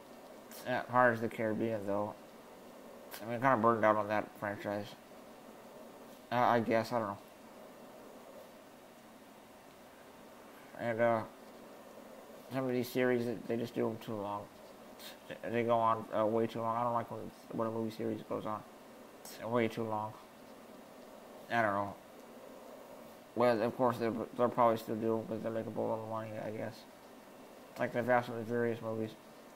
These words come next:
They'll make one every two years, which is absolutely ridiculous, but yeah. I mean, all the actors are, are gonna get old eventually, if they keep doing it.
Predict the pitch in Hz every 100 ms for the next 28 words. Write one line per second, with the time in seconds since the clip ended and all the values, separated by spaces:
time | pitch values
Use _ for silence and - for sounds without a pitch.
0 | - - - - 117 113 120 120 110 110
1 | 110 - 113 110 110 110 - - - -
2 | - - - - - 117 120 113 117 110
3 | 113 110 104 107 107 - 113 - 110 101
4 | - - 92 - - - - - - -
5 | - - - - - - - - - -
6 | - - - - - - 110 113 107 117
7 | 113 110 113 117 107 107 101 - - -
8 | 110 110 110 110 107 - 113 117 107 -
9 | 107 107 107 104 107 - - - - -
10 | - 117 110 113 117 104 98 113 107 104